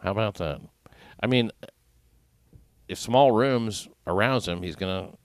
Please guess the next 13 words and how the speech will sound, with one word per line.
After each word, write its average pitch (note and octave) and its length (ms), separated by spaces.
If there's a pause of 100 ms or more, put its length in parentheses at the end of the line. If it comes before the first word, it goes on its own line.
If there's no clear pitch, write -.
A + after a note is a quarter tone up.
and, E2 300
um, D2+ 220 (160)
no G2 120
wonder B2+ 220
he G2 60
wants E2 200
to E2 60
go D#2 100
back D2 160
to - 60
prison, D2 320
right? F2 260 (340)
<laughs> - 80